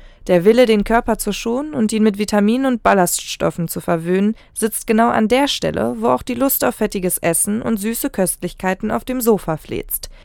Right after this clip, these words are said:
Genau zwischen Engelchen und Teufelchen. Facebook überfüllt von Fitnessfreaks, die auf ihren Muskeln Instrumente spielen können.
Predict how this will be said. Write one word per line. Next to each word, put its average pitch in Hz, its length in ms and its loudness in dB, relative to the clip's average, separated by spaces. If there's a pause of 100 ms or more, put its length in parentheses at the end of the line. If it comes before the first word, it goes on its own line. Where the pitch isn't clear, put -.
Genau 196 340 2
zwischen - 440 -4
Engelchen 175 540 -2
und - 220 -6
Teufelchen. - 560 -4 (420)
Facebook 269 500 2
überfüllt 202 460 2
von 214 200 0
Fitnessfreaks, - 880 -4 (140)
die 220 180 0
auf 220 140 2
ihren 233 280 0
Muskeln 254 380 2
Instrumente 220 540 0
spielen 151 400 -8
können. 165 260 -8